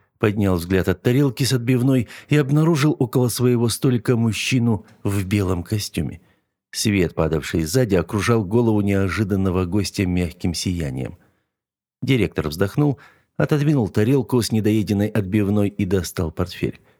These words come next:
И вы Ангел с виноватой улыбкой развел руками. "Мы тоже идем в ногу с прогрессом".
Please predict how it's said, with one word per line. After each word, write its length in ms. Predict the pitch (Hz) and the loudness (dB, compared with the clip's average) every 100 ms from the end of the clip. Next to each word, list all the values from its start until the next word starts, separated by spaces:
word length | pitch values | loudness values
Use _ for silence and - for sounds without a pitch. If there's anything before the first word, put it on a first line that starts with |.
| _ _ _ _ _ _ _ _ | _ _ _ _ _ _ _ _
И 160 | 170 170 | -2 0
вы 460 | - 117 139 95 _ _ _ _ _ _ _ _ - | 0 2 2 -2 _ _ _ _ _ _ _ _ 0
Ангел 380 | 147 139 120 104 | 2 2 0 -2
с 100 | - | 0
виноватой 480 | 113 113 110 104 104 | 0 2 0 -2 -2
улыбкой 480 | 101 95 101 - 95 | 0 -2 -4 -2 -2
развел 420 | 90 80 80 78 | -2 -4 -6 -4
руками. 420 | 85 90 73 67 - _ _ _ _ _ _ _ _ _ _ _ _ _ | -6 -6 -10 -10 -16 _ _ _ _ _ _ _ _ _ _ _ _ _
"Мы 380 | 143 160 135 113 | 2 4 4 2
тоже 500 | - 98 123 139 135 | 0 0 2 2 2
идем 300 | 104 101 92 | 0 0 0
в 100 | 90 | 0
ногу 460 | 87 82 113 123 - | 0 0 -2 -4 -6
с 120 | - - | -14 -2
прогрессом". 840 | 92 87 82 80 78 - 80 | -2 -2 -4 -4 -6 -6 -8